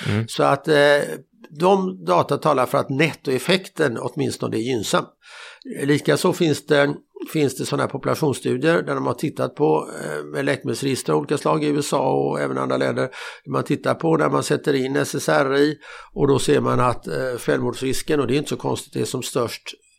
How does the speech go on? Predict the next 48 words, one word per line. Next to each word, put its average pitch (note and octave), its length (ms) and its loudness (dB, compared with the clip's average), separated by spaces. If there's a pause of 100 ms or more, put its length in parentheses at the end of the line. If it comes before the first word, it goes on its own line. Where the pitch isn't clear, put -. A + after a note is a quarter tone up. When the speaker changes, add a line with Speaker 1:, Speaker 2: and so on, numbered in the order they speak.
(420)
Speaker 2:
innan C3 400 0
man D3+ 100 2
sätter D3 260 -2
in B2+ 100 -2
de B2+ 140 -4
här C3+ 100 -4
medlen, C#3+ 340 0
Speaker 1:
Mm, C#3+ 120 -4
Speaker 2:
och C#3+ 100 -2
det A2+ 40 2
är - 20 2
Speaker 1:
mm. C3+ 100 -2
Speaker 2:
ju C#3+ 60 0
då A#2 200 -4
folk A#2+ 220 -8 (200)
kom, A#2+ 220 0
hamnar B2 320 -2
i A#2 80 0
psykiatrin B2 500 -4
och D3+ 80 2
så, A#2+ 100 -6
så - 120 -4
det C#3+ 40 2
är D3+ 40 4
Speaker 1:
Mm. D#3 40 4
Speaker 2:
inte A2 100 -4
så B2 60 -10
konstigt. C3 400 -8 (380)
Eh, C#3+ 120 -2
men D3+ 260 4
man, C#3+ 340 0
inte D3+ 280 0
heller C3+ 180 2
där C3 300 2 (100)
fångar C3 280 -2
man C3+ 120 -2
upp A#2 240 -4
någon B2 140 -4
sån B2+ 160 -4
här A#2 100 -2
tendens B2 500 -6
att, - 180 -10
att, - 320 -8
att - 260 -8
det C3+ 100 -10
skulle B2+ 240 -8
öka C3 440 -6
risken. - 340 -10